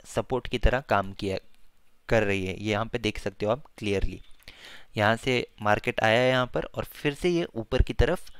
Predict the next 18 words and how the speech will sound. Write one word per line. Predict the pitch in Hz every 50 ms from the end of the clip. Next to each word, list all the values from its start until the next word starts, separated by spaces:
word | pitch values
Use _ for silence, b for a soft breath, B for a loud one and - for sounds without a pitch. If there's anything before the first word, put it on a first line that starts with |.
| - - - -
चला | - 110 98 95 92 92
गया। | 92 90 92 B B B B B B B B B B B -
तो | - 107 107 - - -
I | 113 117
hope | 107 156 175 175 -
आपको | 170 156 - - 160
ये | 156 147
बेसिक | 123 110 113 117 - - 160 151 -
पॉइंट्स | - 139 139 117 - -
गैप | - 120 113 - -
अप, | 135 - -
गैप | 120 117 110 120
डाउन | 117 120 120 123 120
के | - 127
बारे | 117 117 113 120
में | 123 127
समझ | - - 113 113 120 120 123
आ, | 117 117 113